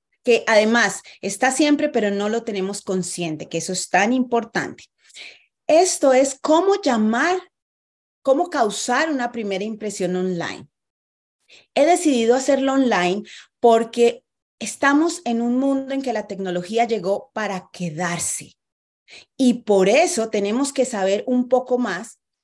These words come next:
cada vez cómo nos podemos comunicar y qué estamos haciendo bien, qué no estamos haciendo bien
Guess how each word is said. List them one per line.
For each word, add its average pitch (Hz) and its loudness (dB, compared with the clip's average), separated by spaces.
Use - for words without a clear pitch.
cada 233 2
vez 240 2
cómo 262 -2
nos 285 -4
podemos 220 -4
comunicar 185 -8
y 233 -8
qué 311 4
estamos 302 2
haciendo 220 0
bien, 214 0
qué 302 2
no 302 6
estamos 254 -2
haciendo 180 -4
bien - -10